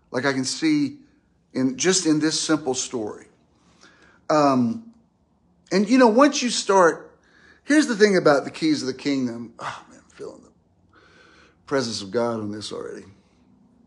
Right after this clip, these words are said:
When the Holy Spirit hands you,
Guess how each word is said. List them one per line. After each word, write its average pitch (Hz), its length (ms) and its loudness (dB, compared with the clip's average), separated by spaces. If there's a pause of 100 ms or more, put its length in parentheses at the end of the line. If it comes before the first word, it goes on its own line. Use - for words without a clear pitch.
(2500)
When 165 100 4
the 165 60 6
Holy 247 240 6
Spirit 180 440 6
hands 151 480 4
you, 123 600 -2